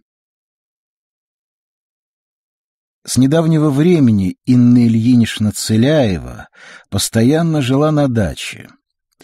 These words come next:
Оставаться в городской квартире рядом с дочерью и ее мужем, которые теперь считали ее виновной во всех их жизненных неудачах, стало невозможно.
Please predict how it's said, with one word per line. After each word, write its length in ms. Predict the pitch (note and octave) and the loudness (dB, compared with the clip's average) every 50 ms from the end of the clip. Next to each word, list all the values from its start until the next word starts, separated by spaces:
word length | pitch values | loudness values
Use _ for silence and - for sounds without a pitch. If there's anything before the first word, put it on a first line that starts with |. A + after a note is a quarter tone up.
| - - - - - - _ - | -20 -20 -20 -20 -20 -14 _ -6
Оставаться 560 | A#2+ A2 - - D3 E3+ F3+ F3 - - D3+ | -4 -4 -2 0 0 0 0 -2 -4 -4 -4
в 20 | |
городской 460 | D3 C#3+ D3+ D3+ D3+ - - D#3+ D#3+ - | -2 -2 -2 -2 -2 -4 -4 -4 -4 -2
квартире 640 | - B2 C#3+ C#3+ A#2 - - C#3 C#3+ C3 A#2+ A2+ | -2 -2 -2 -2 -2 -2 0 2 2 4 4 2
рядом 320 | G#2+ A2 A#2 A2 A2 A2 F#2+ | 2 0 0 0 0 -2 -2
с 80 | F#2 | -2
дочерью 680 | F#2 G2 A#2+ A#2+ G#2+ - - G2+ F#2 F2+ F2+ F2+ D#2+ - _ | -2 0 0 0 0 0 -4 -4 -4 -2 -2 -4 -4 -6 _
и 80 | - | -4
ее 280 | G2 G2 G2 G2 G#2 G2+ | -2 0 0 0 2 2
мужем, 480 | G2+ A2 C3+ D3+ D3+ C#3 G#2+ G2+ F#2+ E2+ | 4 4 4 2 0 -2 -2 -2 -4 -4
которые 380 | - F2+ E2+ - G2+ G2+ G2 | -4 -6 -8 -4 -2 -2 -2
теперь 380 | F2 - F#2+ - - A#2 A2+ G2+ | -2 -4 -8 -4 -2 0 0 0
считали 600 | - - - - G2+ - - A#2 A2+ G#2+ G2+ F#2+ | -2 -4 -6 -6 -6 -4 -2 0 0 0 0 0
ее 300 | F#2+ F#2+ F#2 F2+ G2+ G2 | -2 -2 -2 -2 -2 -2
виновной 760 | F2+ G2 G2 G2 G#2 A2 G#2+ G2+ F2+ E2+ E2 D#2 C#2+ C2 - _ - - - - - - - - | -2 0 0 2 2 2 0 0 -2 -2 -4 -4 -6 -10 -14 _ -20 -20 -20 -20 -20 -20 -12 -6
во 140 | - - - | -6 -4 -4
всех 400 | - - - A2 A2+ G#2 - - | -4 -4 -2 -2 -2 -2 -2 -6
их 200 | G2+ G2+ F2 E2+ | -6 -6 -6 -4
жизненных 640 | E2 F2 G#2 G#2 F2 F2+ F2 E2+ E2 E2 - - | -4 -2 -2 0 0 0 -2 -2 -2 -4 -6 -6
неудачах, 600 | F#2 F2 E2+ E2+ D#2+ D#2 B2 D3+ D#3+ - - D3 - | -8 -6 -6 -6 -4 -4 -4 -4 -4 -6 -10 -12 -14
стало 300 | - - A#2 A#2+ B2+ B2 | -10 -6 -4 -2 -2 0
невозможно. 960 | A#2+ G#2+ G#2+ A2 G#2+ G2+ F#2 D2+ C#2+ C2 C2 B1 A1+ - - - - - | 0 0 0 -2 -2 -4 -6 -6 -8 -10 -12 -14 -16 -18 -20 -20 -20 -20